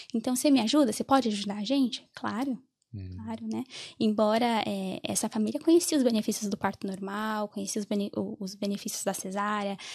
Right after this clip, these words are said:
Speaker 1: é, conhecia os con-, os prós e contras de todas as decisões. E eles escolheram essa decisão. Não cabe a mim falar, "Não, não, não, não, não, não, você tá errada", né? De forma alguma.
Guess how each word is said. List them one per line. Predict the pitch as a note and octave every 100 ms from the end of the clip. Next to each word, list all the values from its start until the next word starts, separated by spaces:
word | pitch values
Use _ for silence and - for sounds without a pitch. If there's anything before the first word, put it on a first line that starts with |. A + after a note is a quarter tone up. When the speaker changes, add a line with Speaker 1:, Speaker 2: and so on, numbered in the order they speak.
| - -
Speaker 1:
é, | G3 G3 F#3+
conhecia | G3+ G#3 - G#3+
os | G3+ - G3 F#3+ -
con-, | - - A3+ A3+ A#3+
os | -
prós | - A3+ A3
e |
contras | - G#3+ G3+ G#3+
de | G3+
todas | A3 G3+ G3+
as | G3+
decisões. | G#3 - G3+ F#3+ F#3 G3+
E | - G3
eles | G#3+ D4 D#4
escolheram | D#4 - D#4 B3 G#3+
essa | G#3+ A#3
decisão. | A3 - B3 - G#3+ _ _ _ -
Não | A3
cabe | A3 A3 G#3
a | A#3
mim | G#3+
falar, | G#3+ G3+
"Não, | A#3+
não, | C5+
não, | E5+ E5+ D#5
não, | B4+
não, | G4+ C#4
não, | A3
você | G#3
tá | F#3
errada", | F#3 - - -
né? | G#3+ A3+
De | -
forma | G#3+ A#3
alguma. | C#4+ C4+ B3+